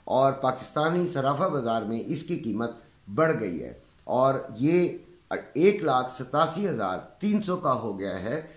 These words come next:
तकरीबन नौ सौ रुपये इसमें इजाफा हो गया है एक तोले पर। तो एक तोले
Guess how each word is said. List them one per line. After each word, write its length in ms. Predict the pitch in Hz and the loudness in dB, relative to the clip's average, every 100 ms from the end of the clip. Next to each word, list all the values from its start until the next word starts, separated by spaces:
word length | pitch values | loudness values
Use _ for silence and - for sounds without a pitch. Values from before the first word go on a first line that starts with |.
| - _ | -20 _
तकरीबन 480 | 143 139 170 175 160 | -6 -2 -2 0 0
नौ 300 | 110 127 185 | 0 0 0
सौ 180 | - 185 | 0 0
रुपये 500 | 143 113 107 - - - | 0 -2 -4 -6 -12 -6
इसमें 540 | 139 - 101 95 - | -6 -4 -6 -6 -8
इजाफा 400 | 101 98 87 95 | -8 -6 -6 -8
हो 120 | 73 | -10
गया 140 | 69 62 | -10 -14
है 120 | - | -6
एक 240 | 123 147 - | -2 -2 -4
तोले 220 | 80 65 | -10 -12
पर। 240 | - - - _ - _ - | -14 -18 -20 _ -20 _ -6
तो 140 | 143 | 0
एक 280 | 170 196 185 | 2 2 2
तोले 280 | 170 156 | -2 0